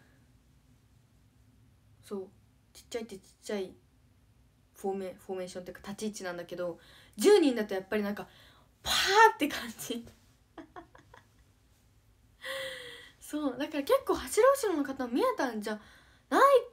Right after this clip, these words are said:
かなってなんか思っちゃってるんですけど、どうなんだ？でも私結構柱の後ろの方にも結構行った気がする。うん。てかなんなら花道行ったし。うん。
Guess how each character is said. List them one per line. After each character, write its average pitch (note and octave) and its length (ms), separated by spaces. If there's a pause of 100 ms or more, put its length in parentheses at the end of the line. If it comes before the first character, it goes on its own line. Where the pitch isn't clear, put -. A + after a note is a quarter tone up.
(140)
か E4 180
な F4+ 80 (220)
っ - 20
て D4 120
な C4+ 80
ん C4 100
か A3 260
思 C4 220
っ - 20
ち C4+ 100
ゃ - 20
っ A3+ 60
て G#3 120
る G3 80
ん F#3+ 60
で F#3+ 100
す - 100
け - 100
ど、 - 140 (200)
ど A#3+ 140
う B3+ 80
な G#3 60
ん F#3+ 120
だ？ G#3 80 (680)
で - 80
も C#4 140
私 G4+ 240
結 B4+ 200
構 - 320 (340)
柱 C#4 340
の C#4 180
後 C4 220
ろ B3+ 80
の B3 240
方 B3+ 340 (240)
に G#3 80
も G3 300 (100)
結 A3+ 160
構 F#3+ 120
行 F#3+ 60
っ - 40 (180)
た G#3 120
気 - 140
が G3 120
す G3+ 120
る。 F#3 220 (400)
う G3+ 40
ん。 G3 280 (320)
て - 60
か G#3+ 80
な C4 100
ん D4 80
な D#4 100
ら C4 60
花 B3 240
道 - 20
行 C#4+ 220
っ F#3+ 40
た F#3+ 180
し。 - 180 (3750)
う G#3 60
ん。 F#3 100